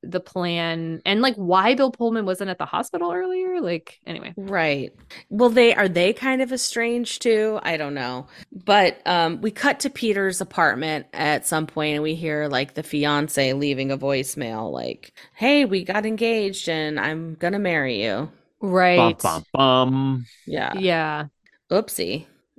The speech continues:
Speaker 2: Oops-a-doozle. Uh, <laughs>
Speaker 3: Side
Speaker 2: so
Speaker 3: note, I also feel that this apartment is the same one from Station Eleven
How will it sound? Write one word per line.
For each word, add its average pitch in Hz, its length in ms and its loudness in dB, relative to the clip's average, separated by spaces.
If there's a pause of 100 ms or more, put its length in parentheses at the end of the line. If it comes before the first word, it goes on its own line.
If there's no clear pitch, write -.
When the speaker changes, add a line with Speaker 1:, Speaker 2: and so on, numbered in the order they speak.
Speaker 2:
Oops-a-doozle. 123 840 -10 (400)
Uh, 160 360 0 (180)
<laughs> - 960 -4
Speaker 3:
Side 160 280 2
Speaker 2:
so 226 80 8
Speaker 3:
note, 208 240 8
I 117 120 6
also 131 260 2
feel 135 340 2
that 107 160 -6
this 117 180 -2
apartment 110 600 -6
is 107 180 -8
the 92 100 -8
same 101 340 -2
one 95 180 -2
from 90 380 -6
Station 92 500 -4
Eleven 82 540 -4